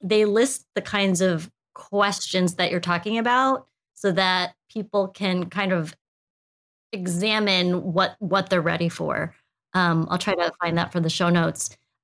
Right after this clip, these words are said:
Um, the thing that I would add is, um, since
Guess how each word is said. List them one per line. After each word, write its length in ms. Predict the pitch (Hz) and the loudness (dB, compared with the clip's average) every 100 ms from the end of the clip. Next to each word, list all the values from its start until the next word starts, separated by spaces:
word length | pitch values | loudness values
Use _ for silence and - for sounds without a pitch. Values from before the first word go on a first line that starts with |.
| - | 0
Um, 460 | 202 196 196 196 - - | 2 4 2 -2 -8 -6
the 260 | 202 233 - _ _ _ _ - | -2 -2 -6 _ _ _ _ 0
thing 140 | 302 | 2
that 100 | 339 | 4
I 60 | 294 | 2
would 140 | 233 | 2
add 360 | 196 202 214 - | 2 2 0 -2
is, 260 | 208 190 170 - _ _ _ _ 196 | -4 -4 -6 -12 _ _ _ _ -8
um, 480 | 185 180 175 170 175 | -4 -4 -4 -6 -8
since 680 | - - 196 190 - - | -10 -6 -4 -4 -6 -8